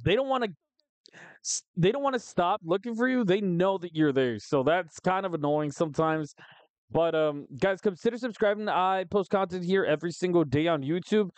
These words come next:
whether it's Battlefront, Apex. Uh, I'm gonna be doing Fortnite and, uh, single-player games like Alien Isolation, Resident Evil, Dead Space, whatever. Uh, if you wanna be part of the community,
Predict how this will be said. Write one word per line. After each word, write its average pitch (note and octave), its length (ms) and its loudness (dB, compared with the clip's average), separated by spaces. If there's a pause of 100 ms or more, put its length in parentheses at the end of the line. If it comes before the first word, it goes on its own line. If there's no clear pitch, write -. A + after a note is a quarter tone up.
(260)
whether D3 260 4
it's C#3 160 -6
Battlefront, F3 960 0
Apex. E3+ 1040 0 (280)
Uh, C#3 100 2
I'm D3 200 0
gonna D#3+ 140 -2
be D#3+ 100 -2
doing D#3 260 0
Fortnite F3+ 720 0
and, D3 420 0
uh, C#3+ 120 2
single-player E3 460 0
games D3+ 280 -4
like C3+ 160 -2
Alien C#3+ 300 0
Isolation, D#3+ 800 0
Resident C3 400 2
Evil, E3+ 580 0 (380)
Dead E3 320 0
Space, E3+ 640 -2
whatever. D#3+ 600 2 (840)
Uh, D3+ 340 2
if D3 160 -4
you D#3+ 100 -6
wanna F3+ 220 2
be F#3 120 -6
part G3 200 0
of F#3 40 -8
the F#3 60 -2
community, G3 640 0